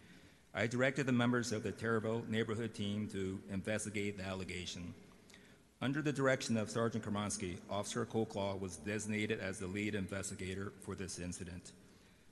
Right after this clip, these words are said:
Officer Kolklaw subsequently coordinated surveillance operations spanning several days on the establishment and created an extensive intelligence packet pertaining to the business. Simultaneously, Officer Kolklaw displayed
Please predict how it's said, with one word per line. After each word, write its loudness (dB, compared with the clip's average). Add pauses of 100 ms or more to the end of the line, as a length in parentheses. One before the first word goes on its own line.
(140)
Officer 0
Kolklaw 2
subsequently 0
coordinated 0
surveillance 0
operations -2 (140)
spanning 0
several 0
days 0 (140)
on 0
the 2
establishment -2 (160)
and -6
created -2
an -4
extensive -4 (100)
intelligence -2
packet -2 (220)
pertaining -6
to -4
the -2
business. -6 (880)
Simultaneously, 4
Officer 2
Kolklaw 2
displayed 2